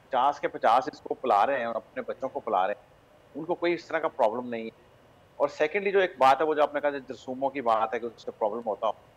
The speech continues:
इस वक्त इस इलाके में क्या दुनिया में पाकिस्तान तेज़ी से बढ़ती जो आबादी है उसमें से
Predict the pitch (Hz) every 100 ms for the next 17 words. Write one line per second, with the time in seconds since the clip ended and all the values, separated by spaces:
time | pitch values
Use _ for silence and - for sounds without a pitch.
0 | _ _ _ - 196 202 202 208 - 196
1 | - 160 131 - 180 175 170 170 175 -
2 | 123 131 147 160 156 156 156 135 - 151
3 | 143 147 - - 139 147 - 151 - 127
4 | - 143 127 135 117 98 147 123 127 -
5 | - _ 147 156 -